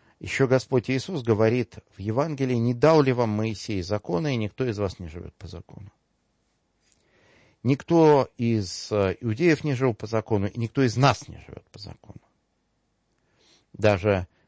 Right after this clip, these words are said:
мы, являясь людьми верующими,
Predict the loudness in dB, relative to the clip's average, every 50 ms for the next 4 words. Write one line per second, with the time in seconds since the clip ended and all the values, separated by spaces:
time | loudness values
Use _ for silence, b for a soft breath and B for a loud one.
0 | _ -10 -4 -2 0 2 2 2 2 0 -2 -4 -8 -10 -6 -6 -4 0 2 2
1 | 2 2 0 -2 -6 -10 -18 -18 -12 -8 -6 -6 -6 -4 -4 -4 -4 -4 -6 -8
2 | _ _ _ _ _ _ -4 -2 0 2 2 2 0 -2 -4 -8 -8 -8 -8 -8
3 | -10